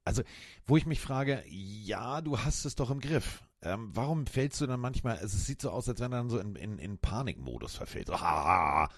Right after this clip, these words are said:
Nee, versteh ich nicht, versteh ich nicht. Auf der anderen Seite, Baker Mayfield, ja, hundertvierundvierzig Yards, zwei Touchdowns.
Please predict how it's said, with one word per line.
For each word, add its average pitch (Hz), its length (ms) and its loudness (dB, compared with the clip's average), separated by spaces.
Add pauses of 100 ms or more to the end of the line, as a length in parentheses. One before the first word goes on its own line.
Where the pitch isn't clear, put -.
(240)
Nee, 104 180 -6 (400)
versteh - 260 0
ich 65 120 -2
nicht, - 240 -10
versteh 107 260 2
ich 90 100 2
nicht. - 200 0
Auf - 100 -2
der 104 100 8
anderen 147 180 4
Seite, 131 220 6 (420)
Baker 135 240 4
Mayfield, 143 560 2
ja, 92 280 0
hundertvierundvierzig 123 800 2
Yards, 113 260 0
zwei 101 160 2
Touchdowns. 120 560 2